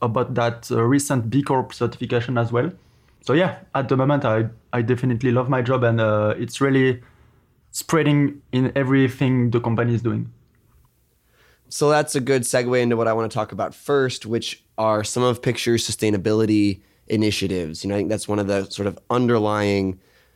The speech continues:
Speaker 2: like, the foundational aspect of your brand is this idea of sustainability. Do you guys wanna talk a little bit about some of those, some of those initiatives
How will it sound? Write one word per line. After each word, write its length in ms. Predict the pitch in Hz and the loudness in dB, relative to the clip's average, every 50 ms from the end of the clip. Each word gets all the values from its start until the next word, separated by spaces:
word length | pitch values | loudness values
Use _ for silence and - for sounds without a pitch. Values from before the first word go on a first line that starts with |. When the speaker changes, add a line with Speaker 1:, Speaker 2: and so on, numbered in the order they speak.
| _ _ _ - | _ _ _ -10
Speaker 2:
like, 120 | - 90 - | -8 -6 -6
the 80 | 101 | -4
foundational 640 | - - 107 107 107 95 110 113 107 - 110 104 104 | -4 -2 -2 -2 0 0 0 0 0 0 0 0 0
aspect 440 | 104 104 107 - - - 101 95 - | 0 -2 -2 -4 -4 -4 -4 -4 -4
of 120 | 98 85 90 | -6 -6 -6
your 100 | 92 85 | -6 -6
brand 380 | 80 - 123 127 123 120 107 | -4 -2 0 0 2 2 0
is 60 | 101 | 0
this 120 | 104 - - | -2 -4 -4
idea 320 | 101 104 90 104 107 107 | -4 -4 -2 0 0 0
of 60 | 101 | 0
sustainability. 800 | 92 - - - - 98 98 92 80 104 104 101 101 98 95 90 - _ _ - - - - - _ _ | -2 -6 -8 -6 -4 -4 -2 -2 0 0 0 0 0 0 -2 -4 -8 _ _ -20 -20 -20 -20 -20 _ _
Do 80 | - 131 | -4 0
you 60 | 135 | 2
guys 180 | 147 143 139 143 | 2 2 2 2
wanna 160 | 139 135 131 | 2 2 2
talk 320 | 120 - 127 120 123 127 | 2 0 0 0 0 0
a 80 | - - | 0 -2
little 240 | 123 113 117 110 113 | 0 0 2 0 0
bit 220 | 95 117 113 - - | 2 0 0 0 -2
about 560 | 110 95 - 110 104 107 107 107 - - - | -4 -4 -2 -2 0 0 0 0 -2 -4 -4
some 220 | - - 110 110 | -4 -2 0 0
of 80 | 113 104 | 2 2
those, 560 | 110 107 107 104 104 104 104 101 - - - _ _ _ _ | 2 2 2 2 2 0 0 -2 -6 -10 -12 _ _ _ _
some 180 | - - 117 117 | -4 -2 0 2
of 40 | |
those 240 | 113 110 107 104 - | 4 4 2 2 0
initiatives 800 | - 107 107 107 104 - - 107 104 101 101 98 92 98 - | 0 0 0 0 0 0 0 0 2 2 2 0 -2 -4 -8